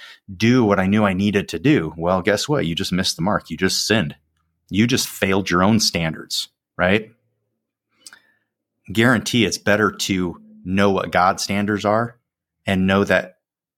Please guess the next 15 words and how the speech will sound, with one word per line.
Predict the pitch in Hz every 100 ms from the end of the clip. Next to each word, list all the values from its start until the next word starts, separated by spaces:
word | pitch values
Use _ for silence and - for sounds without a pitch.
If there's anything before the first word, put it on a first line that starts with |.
| -
when | 101 95
we | 92
fail | 90 - 92 98
those | 110 85 -
standards, | 98 104 117 113
his | - 95 87 -
mercy | 90 90 90 95 82
and | 82
his | 85
grace | 87 87 -
and | 82
his | 73
forgiveness | 73 71 85 101 -
are | 107
there, | 113 120